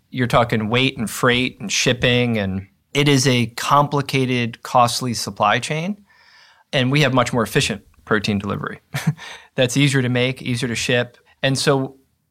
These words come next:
that will always be an ongoing advantage. Particularly to Impossible, we have long-term contracts in place for our textured vegetable protein and our heme.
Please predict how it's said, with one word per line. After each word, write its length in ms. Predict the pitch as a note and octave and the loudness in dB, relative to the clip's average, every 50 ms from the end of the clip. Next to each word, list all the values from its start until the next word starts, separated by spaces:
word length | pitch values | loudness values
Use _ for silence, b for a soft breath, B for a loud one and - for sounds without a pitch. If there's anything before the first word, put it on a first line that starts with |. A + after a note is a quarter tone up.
| _ _ - | _ _ -10
that 340 | C#3+ C#3 D#3 D#3+ E3+ - | -2 0 2 2 2 2
will 140 | D#3 C#3 C3+ - | 0 -2 -2 0
always 460 | - C#3+ D3 D#3 D3+ C3+ C3 A#2+ - | 2 2 4 4 4 2 0 0 -2
be 160 | - B2 A#2+ | -2 -2 0
an 80 | A#2 A#2 | 2 2
ongoing 460 | A2+ A#2 A#2 G#2+ A#2 A2+ A2+ A2 G#2 | 2 0 0 0 -2 -2 -2 -2 -4
advantage. 640 | G2+ G2 A#2 A#2 A#2+ A2+ G#2 F#2+ G2 - - - - - | -4 -2 -2 0 0 -2 -2 -6 -8 -10 -10 -12 -10 -6
Particularly 440 | - C#3+ - - E3+ - D#3+ C#3+ C3+ | -6 -4 -2 -2 0 2 2 2 4
to 80 | B2+ A#2+ | 2 0
Impossible, 680 | A2+ A2+ - - A3 A3 - - A#2+ - A2+ A2 G#2+ | -2 0 2 2 2 2 2 0 -2 0 0 -2 0
we 100 | A2 A#2 | 0 0
have 140 | A#2+ A2+ A#2 | -2 0 0
long-term 500 | A2+ A2+ A2+ A#2 A2+ G#2+ - A#2 G#2+ G2+ | 2 2 4 4 2 0 -4 -4 -6 -4
contracts 720 | - - A2+ A#2 A#2 - - G#2 G2 F#2 F#2 - - - | -2 0 0 0 0 0 0 0 0 0 -2 -4 -8 -10
in 280 | - - C3 A#2 G#2+ G2+ | -8 -6 -4 -4 -4 -4
place 400 | - - A#2+ A#2+ G#2+ G2+ G2 - | -2 0 0 0 0 0 -2 -6
for 280 | - - - G#2 F#2+ F#2+ | -6 -2 -2 0 0 2
our 140 | G2 F#2+ | 0 0
textured 400 | F#2 - G#2+ G#2+ - - A2 F#2+ | -2 -2 -6 -6 -6 -8 -10 -6
vegetable 340 | G#2 G#2+ G#2 G#2 - - A2 | -4 -4 -4 -6 -6 -10 -10
protein 540 | G#2 - G#2+ G#2 G2 - A2+ G#2 G#2 G#2 G2+ | -8 -6 -8 -8 -8 -8 -8 -8 -6 -6 -6
and 100 | G2 G2 | -4 -4
our 100 | F#2+ F#2+ | -4 -4
heme. 480 | G2+ B2 C3+ C#3+ C3 B2+ A#2 G#2+ G#2 | -4 -2 -2 0 0 0 -2 -2 -6